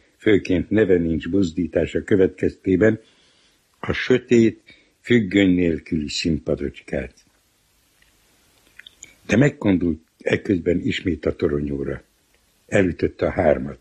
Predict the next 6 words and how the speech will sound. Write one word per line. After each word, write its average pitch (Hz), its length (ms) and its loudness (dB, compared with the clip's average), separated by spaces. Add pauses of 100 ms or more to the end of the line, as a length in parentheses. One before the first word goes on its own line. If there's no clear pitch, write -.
(560)
és - 220 -4
körte-törpe 98 840 0 (220)
nyugtalan 87 640 0
hangon 78 360 -2
ezt 71 240 -8
mondta: - 400 -8